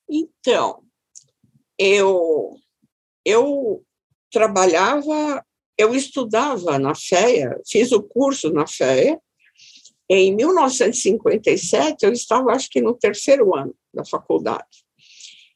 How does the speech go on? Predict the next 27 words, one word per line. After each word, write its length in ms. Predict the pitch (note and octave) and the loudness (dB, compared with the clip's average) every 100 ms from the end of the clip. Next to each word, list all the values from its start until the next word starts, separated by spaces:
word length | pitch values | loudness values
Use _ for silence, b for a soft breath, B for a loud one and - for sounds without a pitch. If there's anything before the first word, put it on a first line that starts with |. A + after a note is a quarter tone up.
| _ | _
E 160 | G#3+ B3 | -2 -2
o 120 | - | 0
professor 760 | C#4+ D4 C#4 B3 - F3+ F3 | 0 2 2 2 2 2 2
José 300 | G3 F#3+ F#3+ | 2 2 4
Albertino 720 | F3 E3+ F#3 G3 - D#3+ D#3 | 4 4 2 0 -2 -4 -4
Rodrigues 680 | G3+ G3+ G3+ G3+ B3+ A#3 G#3+ | -2 -2 0 0 0 0 2
era 220 | A3 G#3+ | 2 2
assistente 800 | A#3+ - C4 B3+ - G#3 B3 C4 | 0 -2 -6 -4 0 0 0 -2
da 140 | B3+ B3+ | 0 2
Alice 500 | B3 A#3+ A#3+ - G3+ | 4 2 0 0 0
Canabrava, 720 | G#3 A3+ A#3 F3 E3+ F3+ G3 | 0 2 2 2 2 2 0
que 100 | G3+ | 0
era 200 | F3+ F3 | 0 0
essa 260 | F#3+ - G#3 | 0 -2 -4
maravilhosa 800 | F#3+ F#3 A3 F#3 E3+ E3 - G#2 | 0 0 2 2 4 2 2 -4
professora 720 | C#3+ D3 F#3 - E3+ E3+ F#3+ | -6 -4 -4 -2 -2 0 0
sobre 320 | - D#3 E3+ | 0 -2 -2
a 60 | - | -2
qual 420 | - D3 D#3+ - b b b | -2 0 0 -4 b b b
eu 160 | - G3 | 2 2
já 200 | G3+ G3+ | 4 0
falei. 540 | - A3+ F#3+ C3 - - _ _ _ B B B B B B B - | 2 2 4 2 0 -8 _ _ _ B B B B B B B 0
E 100 | D4 | 2
aí 240 | C#4 E4+ | 4 4
ele 220 | G4 G4+ | 6 4
me 200 | F#4 F#4 | 4 4
convidou 960 | - D#4 D4+ A#3+ F3+ F#3+ A3+ C4 C3 | 4 2 2 -2 0 4 6 4 2